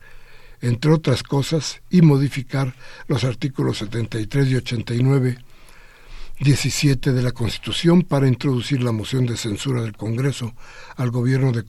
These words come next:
coalición al promoverse al menos el cuarenta por ciento de los integrantes de ambas cámaras y ello implique la comparecencia a debatir por parte del Ejecutivo, quien debería de ser la defensa correspondiente,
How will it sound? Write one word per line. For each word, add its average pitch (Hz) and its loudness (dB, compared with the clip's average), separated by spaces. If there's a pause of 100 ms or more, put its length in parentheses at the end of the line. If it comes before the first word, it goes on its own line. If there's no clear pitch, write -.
(140)
coalición 120 0 (320)
al 135 0
promoverse 127 0
al 107 -4
menos 117 -2
el 113 -6
cuarenta 120 -2
por 98 -8
ciento 113 -4 (460)
de 139 2
los 127 -2
integrantes 127 0
de 139 0
ambas 117 -2
cámaras 127 0 (400)
y 156 6
ello 156 8
implique 139 4 (300)
la 139 -2
comparecencia 123 0
a - 0
debatir 117 0
por 117 -4
parte 127 -4
del 117 -2
Ejecutivo, 120 -2 (340)
quien 123 0
debería 120 0
de 123 -2
ser 127 -2
la 120 -2
defensa 113 -4
correspondiente, 131 -2